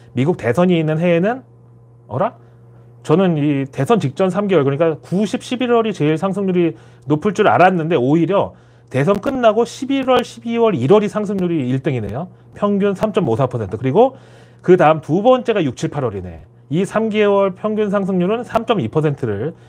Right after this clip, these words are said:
차지했습니다. 또한 평균 상승 확률, 그러니까 플러스를 기록할 가능성은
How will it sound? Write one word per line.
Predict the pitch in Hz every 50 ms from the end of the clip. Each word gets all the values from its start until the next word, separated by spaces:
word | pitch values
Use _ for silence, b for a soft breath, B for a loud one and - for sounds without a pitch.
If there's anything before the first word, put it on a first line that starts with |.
| b b
차지했습니다. | b - 131 120 117 104 - - 85 82 76 - - - - - - - - -
또한 | - 202 202 202 208 208 208 214 208 - - -
평균 | - - 226 226 226 233 226
상승 | 185 214 220 208 214 214 208 208
확률, | 185 233 254 240 202 - 117
그러니까 | 147 143 135 180 170
플러스를 | 175 - 240 247 247 240 233 226 214 190
기록할 | 156 143 147 151 - 160 170 160
가능성은 | 139 127 123 123 117 131 127 170 202 -